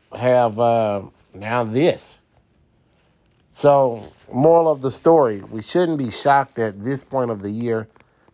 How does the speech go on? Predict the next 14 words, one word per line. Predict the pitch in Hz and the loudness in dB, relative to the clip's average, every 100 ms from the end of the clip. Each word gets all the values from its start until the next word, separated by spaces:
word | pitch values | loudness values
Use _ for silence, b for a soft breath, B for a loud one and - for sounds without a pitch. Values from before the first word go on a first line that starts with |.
| - | -12
but | 98 98 | -10 -6
this | 113 | -8
bombing | 95 123 143 139 120 | -2 2 2 0 -2
was | 113 113 | 0 0
a | 107 | 0
way | 113 131 | 0 0
to | 117 | -2
get | 113 127 113 | -4 -6 -6
you | 117 107 | -6 -8
to | |
panic | 98 - 156 147 120 | -8 -2 0 0 -2
about | 107 113 98 95 | 0 0 0 -2
something | - 143 139 135 135 | 0 0 0 0 2
else. | 127 92 - | 2 0 -10